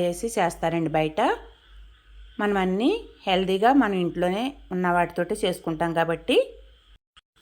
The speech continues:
ఇలా చేసేసుకుని చపాతీలా మళ్ళీ మెల్లింగా పైన ఒత్తుకోవాలండి. మరి పలసగా చేసుకోకూడదు, మనం సమానంగా ఒత్తుకోవాలి. చూడండి,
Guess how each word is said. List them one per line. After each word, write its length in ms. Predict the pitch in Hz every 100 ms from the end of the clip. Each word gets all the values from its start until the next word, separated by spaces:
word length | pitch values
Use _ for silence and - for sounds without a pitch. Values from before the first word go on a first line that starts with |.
| _ _ - _ -
ఇలా 140 | 214 196 180
చేసేసుకుని 580 | 170 170 - 185 233 508 - - _ - - _ _ -
చపాతీలా 540 | 196 190 185 185 208 226
మళ్ళీ 220 | 185 208 277
మెల్లింగా 400 | 196 175 180 180 180
పైన 220 | 175 175 180 165
ఒత్తుకోవాలండి. 720 | - 175 165 160 156 160 349 494 - - - _ _ _ _ _ _ _ _ - - - - - - - - - -
మరి 160 | 180 190 202
పలసగా 420 | 175 - 190 220 208
చేసుకోకూడదు, 680 | 180 - 165 160 160 160 294 494 - _ _ _ - _ _ -
మనం 140 | 208 208
సమానంగా 580 | 190 180 175 180 180 208 254
ఒత్తుకోవాలి. 600 | - - 160 151 151 269 494 - - _ _ _ _ _ _ _ _ -
చూడండి, 400 | 208 180 175